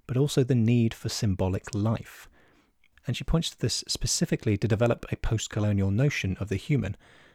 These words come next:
one that is genuinely universal and emancipatory, unlike what she called Enlightenment man, with a capital M. If mind is inseparable from life,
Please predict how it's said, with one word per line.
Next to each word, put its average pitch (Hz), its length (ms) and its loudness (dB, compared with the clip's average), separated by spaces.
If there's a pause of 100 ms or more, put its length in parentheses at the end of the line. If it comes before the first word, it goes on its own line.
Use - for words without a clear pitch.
(160)
one 120 200 2
that 101 100 4
is 90 140 2
genuinely 98 580 2
universal 95 720 0
and 92 220 0
emancipatory, 101 840 -4 (460)
unlike 113 360 2
what - 120 -8
she - 100 -8
called 92 340 -4 (120)
Enlightenment 92 680 0 (120)
man, 113 480 0 (340)
with 98 80 -6
a - 60 -6
capital - 380 -8
M. 113 260 -4 (1300)
If 160 120 -2
mind 170 360 4
is 147 80 4
inseparable 135 540 0
from 104 180 0
life, 104 440 0